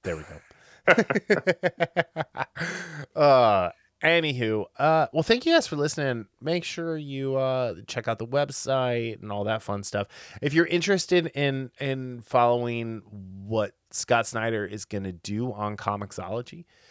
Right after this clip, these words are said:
it's through Comixology Unlimited. Go to the podcast site, uh, or just go to infamous podcast dot com slash comixology, and you can sign up to get thirty days free of Comixology Unlimited,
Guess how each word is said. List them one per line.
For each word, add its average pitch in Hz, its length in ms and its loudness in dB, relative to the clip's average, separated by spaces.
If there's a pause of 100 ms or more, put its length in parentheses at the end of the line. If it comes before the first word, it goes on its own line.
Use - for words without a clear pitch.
(580)
it's 127 160 -6
through 147 160 -2
Comixology 135 840 2
Unlimited. 110 640 -4 (220)
Go 113 180 4
to 120 200 -4
the 120 100 -2
podcast 101 520 -6
site, 98 460 -4 (160)
uh, 87 420 -6
or 107 80 -2
just 113 220 -2
go 113 120 2
to 107 140 -8
infamous 104 300 -8
podcast 104 520 -8
dot 107 220 -4
com 98 380 -12
slash 95 380 -10
comixology, 92 960 -10 (480)
and 101 120 -12
you 95 120 -10
can 95 160 -10
sign 90 240 -8
up 85 120 -12
to - 100 -16
get - 220 -14
thirty 85 600 -12
days - 380 -14
free - 520 -20 (1500)
of 117 120 -14
Comixology 92 580 -12
Unlimited, 113 360 -16